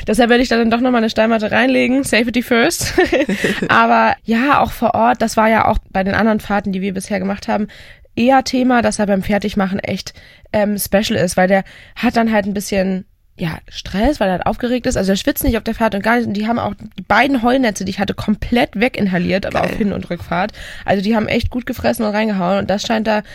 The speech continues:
Speaker 1: echt ganz gut mitzumachen. Und beim Aussteigen ist er halt so ein bisschen, der kann halt nicht gut stillstehen, den kannst du halt nicht da irgendwo anbinden. Sondern wir machen das halt so, dass wir das andere Pferd eben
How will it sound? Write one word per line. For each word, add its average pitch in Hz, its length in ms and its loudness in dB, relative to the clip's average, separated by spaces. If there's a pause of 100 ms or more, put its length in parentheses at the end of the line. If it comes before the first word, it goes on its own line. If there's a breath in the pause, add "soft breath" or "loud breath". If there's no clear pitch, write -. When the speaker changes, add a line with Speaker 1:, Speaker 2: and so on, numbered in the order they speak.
(140 loud breath)
Speaker 1:
echt - 200 -4
ganz 208 200 -4
gut 196 160 -6
mitzumachen. 240 380 -2
Und - 340 -14
beim 214 120 0
Aussteigen 220 420 0
ist 220 120 -4
er 233 80 2
halt 220 140 0
so 214 80 0
ein 208 40 2
bisschen, 214 360 2 (320 soft breath)
der 226 80 0
kann 285 120 4
halt 294 120 4
nicht - 140 -4
gut 214 120 0
stillstehen, 190 400 2
den 180 100 2
kannst 214 200 4
du 226 40 4
halt 214 80 4
nicht 220 140 2
da 208 40 4
irgendwo 196 180 4
anbinden. 220 500 4 (300)
Sondern 226 440 2
wir 196 140 -2
machen 202 180 4
das 190 140 0
halt 196 140 0
so, 202 100 0
dass 196 160 0
wir 190 60 -2
das 180 160 0
andere 220 280 2
Pferd 190 280 -2
eben 185 240 2